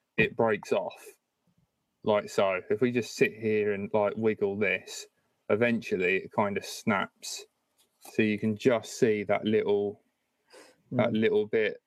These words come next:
Speaker 1: where the wires
Speaker 2: I
Speaker 1: are.
Speaker 2: still think it's such a good idea.
Speaker 1: Bit of a weakness. Yeah,
Speaker 2: And
Speaker 1: by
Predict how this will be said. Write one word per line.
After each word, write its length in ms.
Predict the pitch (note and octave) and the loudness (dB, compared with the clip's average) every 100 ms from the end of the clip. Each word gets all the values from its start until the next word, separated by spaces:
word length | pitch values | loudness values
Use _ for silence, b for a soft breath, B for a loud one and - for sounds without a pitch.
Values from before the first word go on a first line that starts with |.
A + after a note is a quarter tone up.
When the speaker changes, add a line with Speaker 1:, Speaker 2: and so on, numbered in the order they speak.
| _ _ | _ _
Speaker 1:
where 180 | G#2+ G2+ | -2 0
the 120 | G2+ | 0
wires 480 | G#2+ G#2+ G#2 G2 G2 | 0 0 0 -2 -2
Speaker 2:
I 60 | |
Speaker 1:
are. 160 | G2 G2 | -2 0
Speaker 2:
still 180 | C4 B3+ | 0 0
think 220 | B3+ G#3 | -4 -2
it's 160 | F#3 C3+ | -2 0
such 200 | E3+ - | -4 -2
a 40 | F3+ | 0
good 100 | F3 | 2
idea. 520 | D#3+ E3 F3+ C#3 C3 | 0 0 0 0 2
Speaker 1:
Bit 160 | B2+ | 2
of 60 | A2 | 4
a 80 | G#2+ | 2
weakness. 720 | G#2+ G#2 - G2 - - - _ _ _ _ _ _ _ _ _ _ _ | 2 0 -2 -4 -4 -12 -18 _ _ _ _ _ _ _ _ _ _ _
Yeah, 140 | F#3 C#3+ | 2 2
Speaker 2:
And 100 | |
Speaker 1:
by 60 | C3+ | 2